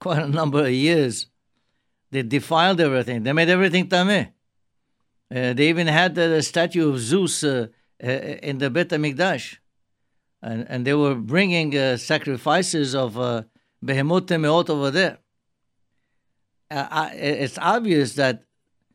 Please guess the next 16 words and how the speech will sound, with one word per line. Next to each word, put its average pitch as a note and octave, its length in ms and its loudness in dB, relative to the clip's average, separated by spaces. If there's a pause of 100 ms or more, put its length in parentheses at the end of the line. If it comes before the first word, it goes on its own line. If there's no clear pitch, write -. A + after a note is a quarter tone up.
(160)
the B2 120 -4
fact F#3+ 420 -2
that D#3 200 0
they C3 120 0
found D#3+ 680 0 (120)
one C#3 480 0
vial A#2+ 540 0 (100)
that B2+ 140 -2
was A#2+ 200 -6 (320)
kosher, E3 600 -4 (1160)
that A3 220 0
in F#3 220 4
itself F3+ 840 0 (800)
was C#3 160 -2
a C3+ 60 -2
miracle. A#2 420 -4